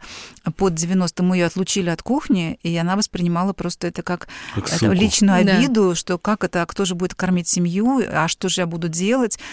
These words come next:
Speaker 1: Но она нашла себя в чтении. Я помню, что она так на нас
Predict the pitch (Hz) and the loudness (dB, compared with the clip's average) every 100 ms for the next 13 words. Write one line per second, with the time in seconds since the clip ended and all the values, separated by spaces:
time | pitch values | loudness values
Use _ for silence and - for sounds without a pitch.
0 | - - 180 175 180 214 240 190 - - | -16 -4 0 2 4 4 2 0 -6 -6
1 | 180 190 202 196 202 - - 202 147 147 | -2 -2 0 0 0 0 0 0 2 0
2 | 160 160 180 185 170 170 170 175 - 175 | -2 -4 -4 -4 -4 -4 -4 -4 -6 -4
3 | 170 160 | -2 -4